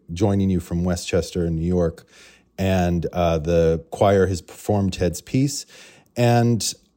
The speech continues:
I'd like to ask you to talk a little bit about it beyond what you just mentioned in terms of the exchange between, uh, Jeff Bezos and William Penn,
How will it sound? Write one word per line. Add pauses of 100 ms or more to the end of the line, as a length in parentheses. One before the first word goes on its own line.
(140)
I'd
like
to
ask
you
to (440)
talk
a
little
bit
about
it (380)
beyond
what
you
just
mentioned
in
terms
of
the
exchange
between, (120)
uh,
Jeff
Bezos
and
William
Penn,